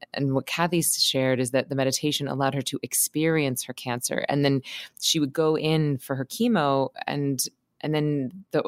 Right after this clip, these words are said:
nurses would say, "Hey, it'll probably take her five or six hours to recover. We need to check her vitals, and then she can leave."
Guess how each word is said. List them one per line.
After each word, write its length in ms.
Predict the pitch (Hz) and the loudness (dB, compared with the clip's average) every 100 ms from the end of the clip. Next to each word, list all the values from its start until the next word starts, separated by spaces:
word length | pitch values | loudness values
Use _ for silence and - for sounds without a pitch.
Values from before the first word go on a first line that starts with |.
| - | -2
nurses 420 | 156 165 165 135 | 0 2 2 0
would 140 | 135 | 0
say, 120 | - 139 | 2 2
"Hey, 220 | 147 151 | 2 2
it'll 140 | 143 | 2
probably 400 | - 147 156 156 | 0 0 2 2
take 240 | 143 147 139 | 2 -2 -2
her 100 | 131 | -2
five 240 | 131 131 | 0 0
or 80 | 127 | 0
six 240 | - - | -2 -2
hours 300 | 131 123 127 | 0 2 2
to 100 | - | 0
recover. 520 | 120 - 160 151 143 139 - - | -2 -2 0 2 2 0 -10 -6
We 140 | 143 139 | -2 0
need 100 | 131 | 0
to 80 | |
check 220 | 127 135 - | 0 0 0
her 120 | 127 | -2
vitals, 480 | 135 143 139 131 131 | 2 2 4 2 2
and 140 | 123 | 2
then 120 | 123 | 2
she 160 | - 123 | 0 0
can 200 | 123 120 | -2 0
leave." 380 | 131 117 - | 0 0 -4